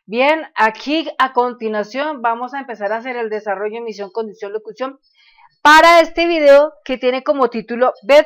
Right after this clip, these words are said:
Project dos cero sesenta y seis A J treinta y siete M M,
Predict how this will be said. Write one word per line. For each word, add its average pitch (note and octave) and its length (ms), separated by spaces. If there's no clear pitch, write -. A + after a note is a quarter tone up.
Project D4+ 440
dos D4 460
cero D#4+ 600
sesenta C4+ 920
y C4 80
seis A3 460
A D#4 300
J E4+ 680
treinta C4 480
y B3+ 80
siete A3 500
M D#4+ 440
M, E4 140